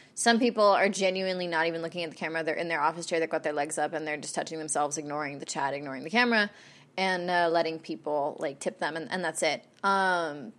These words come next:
you can do that. That's not what I do. So if that's what you're looking for, if you're looking for, like, the ignoring things or whatever, like, I, I don't do that shit. Um, I just, it's not something I'm good at or comfortable with, so I don't.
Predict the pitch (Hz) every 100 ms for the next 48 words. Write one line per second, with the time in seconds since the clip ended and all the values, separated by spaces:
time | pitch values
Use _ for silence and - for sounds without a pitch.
0 | - 208 240 240 208 170 208 - 180 -
1 | 185 160 170 156 - - - - 170 165
2 | - 165 - 175 170 180 185 226 254 220
3 | 220 208 170 165 160 151 - 185 247 262
4 | 247 240 233 220 185 170 190 208 202 185
5 | - 170 165 170 185 196 170 156 - -
6 | - - 175 170 160 160 - - - -
7 | _ _ - 190 170 - 180 - 185 175
8 | - - 170 160 175 247 233 226 175 220
9 | 214 214 208 202 196 - 151 165 160 135